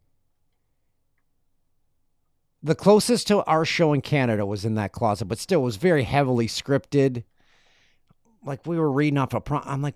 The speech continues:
"We are doing no ad libs here." Didn't enjoy doing that show. And then we came back to Canada and our, uh, we, uh, did rehearsals before our show went back on air in Canada.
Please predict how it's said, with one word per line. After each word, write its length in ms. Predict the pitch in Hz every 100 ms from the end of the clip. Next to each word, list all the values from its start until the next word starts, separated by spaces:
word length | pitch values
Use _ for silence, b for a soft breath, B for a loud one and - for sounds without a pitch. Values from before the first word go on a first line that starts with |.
| 151
"We 140 | 185
are 100 | 151
doing 480 | 107 143 123 117 117
no 300 | 139 156 151
ad 340 | 131 131 135
libs 420 | 131 135 135 113
here." 500 | - 139 139 135 123 - _ _ _ _ _ _ _ b b b b b b _ -
Didn't 320 | 110 170 175
enjoy 920 | 156 131 110 139 131 131 131 131 113 - _ _ _ 101
doing 340 | 139 131 123 117
that 260 | 113 120
show. 560 | - 139 113 104 110 104 _ _
And 160 | 120 123
then 140 | 123
we 100 | 123
came 300 | - - 139
back 180 | 127 123
to 100 | 139
Canada 640 | - 123 117 104 101 101 98
and 120 | 113
our, 200 | 90 95
uh, 180 | 90 85 - _ -
we, 300 | 107 101 98
uh, 120 | 92
did 260 | 87 117 107
rehearsals 600 | 95 120 113 123 110 -
before 380 | 110 - 107
our 100 | 98
show 180 | 95 120
went 160 | 104 98
back 240 | 107 107
on 140 | 104 104
air 120 | 98
in 120 | 98
Canada. 460 | - 104 95 90